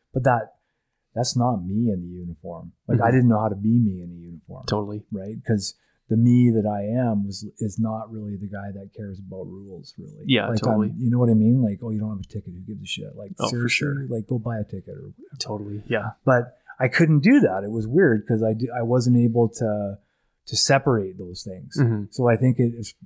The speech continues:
Speaker 1: probably a very healthy and helpful tool.
Speaker 2: Definitely.
Speaker 1: Right? To
Speaker 2: Yeah.
Speaker 1: be able to have a different Sean when you're in uniform.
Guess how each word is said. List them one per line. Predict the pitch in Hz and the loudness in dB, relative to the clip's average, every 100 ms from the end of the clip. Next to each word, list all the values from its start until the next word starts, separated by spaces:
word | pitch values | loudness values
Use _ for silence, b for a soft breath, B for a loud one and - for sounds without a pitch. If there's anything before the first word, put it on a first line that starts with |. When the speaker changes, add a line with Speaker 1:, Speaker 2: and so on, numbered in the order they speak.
| _ | _
Speaker 1:
probably | - 131 165 131 120 | 2 4 4 4 4
a | 107 | 4
very | 107 117 110 | 4 4 4
healthy | 98 113 120 117 104 | 2 2 2 0 -2
and | 104 101 | -2 -6
helpful | 92 147 165 98 | -2 -4 -4 -10
tool. | - 98 90 113 | -8 -8 -8 -8
Speaker 2:
Definitely. | - 107 117 110 110 | -4 -4 -4 -6 -6
Speaker 1:
Right? | 110 101 131 - | -6 -6 -4 0
To | |
Speaker 2:
Yeah. | 110 113 | 2 4
Speaker 1:
be | |
able | 113 110 | 4 2
to | 117 | 0
have | 98 113 107 | 0 -2 -2
a | |
different | 92 113 - 107 | -4 -4 -4 -2
Sean | - 113 117 110 98 101 B B B B | -2 -2 -2 -4 -6 -8 B B B B
when | 123 110 | 0 2
you're | 104 104 | 2 0
in | 98 | 2
uniform. | 110 131 104 90 87 - | 4 4 2 -4 -14 -14